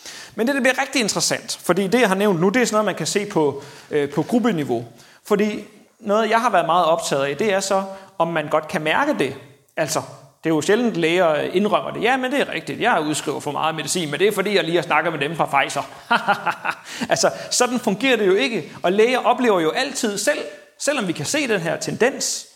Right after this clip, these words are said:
så oplever vi jo selvfølgelig stort set altid, at vi er objektive. Så derfor har man, øh, spurgt læger. Øh, øh,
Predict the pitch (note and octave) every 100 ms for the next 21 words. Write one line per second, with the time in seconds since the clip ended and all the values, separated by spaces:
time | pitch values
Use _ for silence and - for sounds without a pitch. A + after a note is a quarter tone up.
0 | - - - B3 C4 B3+ A#3+ F3 F#3 G#3+
1 | D#3+ C3+ - C#3 G3+ B3+ C4+ D3 - -
2 | - D4 B3+ A3 - G#3+ G#3+ F#3+ F3 -
3 | C3 C#3+ D3 F#3 G#3 G#3+ D#3+ C#3 C3+ -
4 | - - - _ _ - - - - -
5 | A3+ C#4 C#4 A#3+ A#3+ G3+ G3 - F#3 E3+
6 | - E4 G#3+ D#3 C#3 C3 - - - _
7 | _ - - - - D3 D3 C#3 C#3+ C#3+
8 | C#3+ D3 - - - - - -